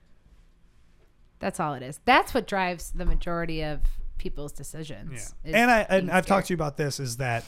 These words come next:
Speaker 2: I feel like a hypocrite because I don't live in the city, right? I have no say in this race anyway.
Speaker 1: And I tell you, that's just so wrong.
Speaker 2: Right, which
Speaker 1: You're
Speaker 2: I
Speaker 1: allowed to care.
Speaker 2: Thank you. Um, and it's, I wanna live in the city. I wanna move there.
Speaker 1: Yeah.
Speaker 2: I give a shit about how it's gonna be being run,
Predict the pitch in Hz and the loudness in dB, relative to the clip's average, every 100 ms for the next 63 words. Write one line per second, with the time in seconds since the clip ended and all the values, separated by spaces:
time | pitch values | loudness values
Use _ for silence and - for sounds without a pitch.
0 | - - - - 151 175 160 143 123 127 | -10 -20 -12 0 2 4 4 4 0 0
1 | - 127 117 120 120 120 110 104 104 107 | -4 -4 -2 -2 -2 -2 -4 -6 -4 -2
2 | - - - 117 - 127 127 131 120 - | -4 -6 -6 -6 -2 0 0 0 -2 0
3 | 131 117 110 123 107 120 117 185 185 - | 0 0 -2 -6 -6 -6 -4 -2 -2 0
4 | 180 170 156 143 - 156 - 131 110 107 | 0 0 -4 -8 -10 -10 -10 -12 -12 -12
5 | 120 147 151 120 95 123 120 151 143 - | -14 -8 -2 0 0 -2 -2 0 2 2
6 | - 160 147 - - 113 - - - 127 | 2 0 -4 -10 -16 -16 -18 -14 -6 -4
7 | 101 92 - - - - 135 123 123 214 | -4 -8 -14 -20 -20 -14 -4 -4 2 4
8 | 220 185 - 190 202 226 262 240 135 - | 4 0 4 6 6 6 6 4 -2 -6
9 | 98 110 156 170 196 214 127 113 151 233 | -6 -2 2 4 4 4 2 -2 -4 -6
10 | 160 151 151 151 202 185 - 143 131 139 | -2 0 2 4 4 4 2 2 2 2
11 | 131 143 139 156 147 139 143 151 135 151 | 2 0 0 -2 -2 0 0 0 0 0
12 | 160 143 143 | 2 0 -4